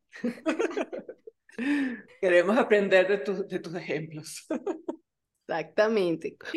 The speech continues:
Speaker 2: Margarita, ¿cómo empezó todo? O sea, ¿cómo, cómo de-, de-, desde muchachita tú tenías esa pasión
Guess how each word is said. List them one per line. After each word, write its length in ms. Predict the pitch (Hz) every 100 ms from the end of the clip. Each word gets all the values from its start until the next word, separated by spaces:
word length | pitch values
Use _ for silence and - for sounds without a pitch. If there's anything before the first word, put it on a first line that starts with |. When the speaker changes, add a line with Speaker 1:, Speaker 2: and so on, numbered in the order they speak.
| 320 294 254 -
Speaker 2:
Margarita, 600 | 247 254 269 277 330 262
¿cómo 180 | 359 440
empezó 340 | 440 330 - 254
todo? 320 | 262 202 135
O 60 |
sea, 260 | 175 196 196
¿cómo, 300 | 277 311 311
cómo 500 | 330 330 370 349 254
de-, 220 | 254 262
de-, 460 | - 233 247 240 - 180 - -
desde 460 | 214 247 240 185 - _ -
muchachita 760 | 254 240 - 277 285 277 254
tú 120 | 233
tenías 280 | 233 220 226 233
esa 440 | 226 233 - -
pasión 840 | 196 - - 220 220 214 214 208